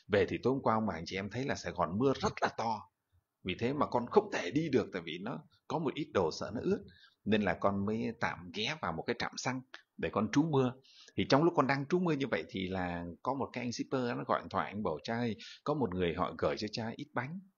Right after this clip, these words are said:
à, cho Trung thu." Thế thì con mới nói là bây giờ tu viện đóng cửa rồi, thì thôi anh kế bên, à, tu viện nó có một cái phòng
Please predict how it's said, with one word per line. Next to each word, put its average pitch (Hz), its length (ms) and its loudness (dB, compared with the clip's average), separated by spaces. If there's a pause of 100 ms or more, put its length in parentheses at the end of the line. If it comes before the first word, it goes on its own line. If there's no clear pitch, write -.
(280)
à, 95 520 -4
cho 120 120 -4
Trung 135 180 -4
thu." 139 340 0 (360)
Thế 156 100 -2
thì 101 340 2 (120)
con 127 180 2
mới 147 80 -2
nói 143 220 0
là 131 100 -2
bây 110 140 -2
giờ 107 200 4
tu 135 100 4
viện 110 200 -2
đóng 170 240 -4
cửa - 280 -4
rồi, 95 360 6 (360)
thì 95 200 -2
thôi 127 180 6 (120)
anh 120 500 0 (100)
kế 180 160 10
bên, 131 340 4
à, 127 200 -2 (480)
tu 147 80 6
viện 120 200 4
nó 120 60 0
có - 140 -2
một 117 100 -2
cái 117 160 -2
phòng 92 160 -2